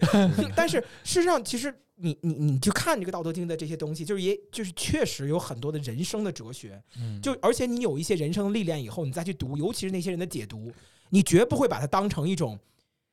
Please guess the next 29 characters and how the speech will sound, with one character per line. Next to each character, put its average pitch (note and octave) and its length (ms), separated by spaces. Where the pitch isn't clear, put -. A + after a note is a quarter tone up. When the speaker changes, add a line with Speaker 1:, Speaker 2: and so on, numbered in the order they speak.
Speaker 1:
就 D4 80
是 A3+ 100
老 F3+ 220
子 E3+ 160
的 C3 80
东 D3+ 180
西， D#3+ 80
它 D#3 120
绝 D3 200
不 F#3 80
是 F3 60
那 F3+ 80
种 A#2+ 100
鸡 D3+ 140
汤， D3+ 340
它 C4+ 120
绝 F#3 200
对 B3+ 100
不 D#3 100
是 F#3+ 80
那 F#3+ 120
种 C#3 100
让 E3+ 180
你 B2+ 60
逆 F#3+ 160
来 B2+ 140
顺 E3 180
受。 C#3+ 320
Speaker 2:
对。 G2+ 180